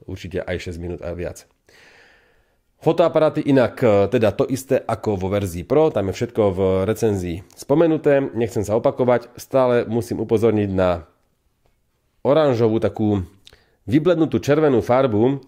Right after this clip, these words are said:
z púšte fotografie a video, tam už je to úplne červené. No, mne to trošku prekáža, pretože ma to mýli.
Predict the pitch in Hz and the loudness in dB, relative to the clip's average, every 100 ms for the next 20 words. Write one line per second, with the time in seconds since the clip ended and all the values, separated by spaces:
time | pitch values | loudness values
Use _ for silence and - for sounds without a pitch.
0 | _ _ - 95 - 139 139 - 92 80 | _ _ -10 -10 -6 -2 -2 0 -4 -4
1 | - - 101 120 113 127 127 156 170 175 | -12 -8 -2 0 2 0 2 2 2 0
2 | - _ _ - 95 95 107 110 101 101 | -12 _ _ -4 -2 0 2 2 2 0
3 | 95 95 101 85 87 98 - 95 107 131 | -2 -2 -4 -6 -4 -4 -2 -2 0 2
4 | 143 147 - _ _ 127 117 95 - _ | 2 0 -8 _ _ 0 0 0 -12 _
5 | - 123 147 - 113 - - - 127 - | -2 0 0 0 -2 -2 -8 -4 -4 -4
6 | - 113 113 110 107 98 90 92 92 85 | -4 -4 0 0 0 -2 -6 -4 -4 -4
7 | 85 85 82 78 | -4 -4 -6 -10